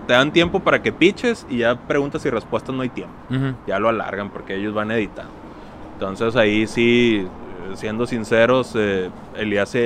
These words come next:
Speaker 1: Ayub no sabe nada, güey. Y es el, era el ente tecnológico, hash-, hashtag Elías Ayub.
Speaker 2: <laughs>
Speaker 1: Eh, y Rodrigo, pues,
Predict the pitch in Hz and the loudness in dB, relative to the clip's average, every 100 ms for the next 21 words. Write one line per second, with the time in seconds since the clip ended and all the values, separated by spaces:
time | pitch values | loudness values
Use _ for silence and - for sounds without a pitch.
0 | 117 113 110 110 123 113 107 113 117 98 | 0 -2 -2 -2 -2 -4 -2 0 0 -4
1 | 110 160 127 104 101 117 110 - - 110 | -4 -4 -4 -6 -12 -18 -18 -20 -12 -8
2 | 101 92 95 92 117 113 104 101 107 113 | -6 -6 -6 -2 0 2 2 2 2 2
3 | 113 113 123 123 104 101 120 139 113 - | 2 0 -2 -2 -4 -4 -4 -4 -8 -6
4 | 113 - - - 135 127 123 135 113 117 | -8 -8 -18 0 0 2 0 0 0 -4
5 | 110 - 113 135 - - 147 - 175 185 | -4 -2 -2 0 -2 -4 -4 0 0 0
6 | 180 - 165 - - - - - 139 143 | -2 -2 -6 -6 -10 -14 -16 -12 -10 -8
7 | 131 - 113 - - - - - - 117 | -10 -6 -6 -6 -12 -12 -14 -14 -4 2
8 | 117 117 113 110 107 - - - - - | 6 6 6 4 0 -4 -14 -14 -14 -14
9 | - - - - - 135 135 139 139 131 | -14 -14 -14 -12 0 4 6 8 8 10
10 | 135 156 190 - 165 131 | 10 8 6 8 6 6